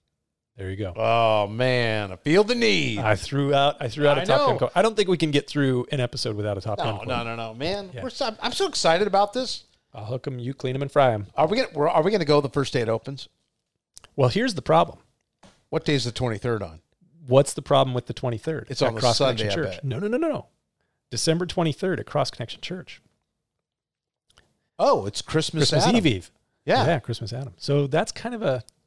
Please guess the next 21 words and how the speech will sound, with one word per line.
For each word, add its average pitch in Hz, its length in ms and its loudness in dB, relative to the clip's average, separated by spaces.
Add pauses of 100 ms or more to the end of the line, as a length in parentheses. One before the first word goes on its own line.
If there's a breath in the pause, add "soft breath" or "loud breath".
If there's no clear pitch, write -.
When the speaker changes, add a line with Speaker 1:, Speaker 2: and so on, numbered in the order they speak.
(460)
Speaker 1:
that's 135 160 0
kind 196 160 0
of 165 80 6
our 139 80 8
tradition 135 460 0
here. 117 280 -14 (340)
And 127 100 -4
if - 80 -6
we 190 100 0
bugged 143 420 0
out, 143 320 2 (120)
bugging 120 240 2
out 123 100 2
and 117 80 -6
going 120 180 2
home, 123 200 0 (240 soft breath)
if - 160 -6
we 226 80 4
bugged 170 380 4 (100)
<laughs> - 60 0
out 160 220 8